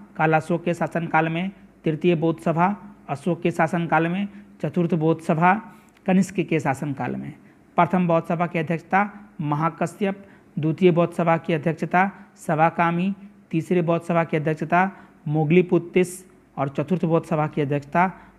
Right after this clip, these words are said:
वसुमित्र ने की थी। तो दो हम लोग को याद रहता है कि थर्ड पाटलिपुत्रा में, चतुर्थ कुंडल वन में, अशोक के शासनकाल में तीसरा और कनिष्क के शासनकाल में चौथा,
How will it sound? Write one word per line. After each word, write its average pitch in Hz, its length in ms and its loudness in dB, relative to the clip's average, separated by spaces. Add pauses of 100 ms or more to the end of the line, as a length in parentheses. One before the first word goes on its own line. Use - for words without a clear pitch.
(160)
वसुमित्र 143 600 0
ने 123 120 0
की 120 160 -8
थी। 127 240 -10 (380)
तो 180 60 0
दो 170 260 8
हम 202 160 8
लोग 196 140 2
को 196 100 2
याद 170 300 4
रहता 139 240 -2
है 131 60 -2
कि 139 100 -4
थर्ड 165 320 -2
पाटलिपुत्रा 160 760 -2
में, 175 140 -2
चतुर्थ 170 540 -6
कुंडल 147 400 0
वन 123 140 0
में, 123 200 -6 (640)
अशोक 170 280 0
के 175 100 2
शासनकाल 165 540 0
में 170 100 -2
तीसरा 165 380 0
और 180 100 2
कनिष्क 160 320 -6
के 156 100 -8
शासनकाल 147 540 -4
में 185 140 -4
चौथा, - 380 -4